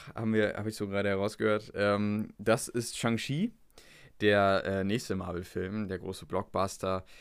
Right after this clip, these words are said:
der sich um den Hauptcharakter Shang-Chi dreht und den tatsächlich ins M C U auch einführt. Und für mich und auch für dich hat der Film einen Ticken besser gefa-, äh, gefallen, auch wenn er teilweise unter den gleichen Problemen wie Black Widow leidet,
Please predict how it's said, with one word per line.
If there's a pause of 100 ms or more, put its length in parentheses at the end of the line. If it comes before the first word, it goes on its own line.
(180)
der
sich
um
den
Hauptcharakter
Shang-Chi
dreht
und
den
tatsächlich
ins
M
C
U
auch
einführt. (520)
Und
für
mich
und
auch
für
dich
hat
der
Film (180)
einen
Ticken
besser
gefa-,
äh,
gefallen,
auch
wenn
er
teilweise
unter
den
gleichen
Problemen
wie
Black
Widow
leidet,